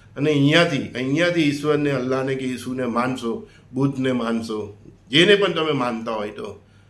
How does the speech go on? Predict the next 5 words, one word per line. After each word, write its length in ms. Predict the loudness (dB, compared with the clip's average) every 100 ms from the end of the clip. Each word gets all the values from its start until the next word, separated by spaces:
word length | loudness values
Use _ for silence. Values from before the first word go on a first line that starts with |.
| -20 -14
હમ, 180 | -12 -10
અને 280 | -4 -2 -2
સર્વ 680 | 2 6 8 8 4 0 -2
મનુષ્યની 520 | 4 6 6 4 4
અંદર 600 | 4 4 6 4 2 -10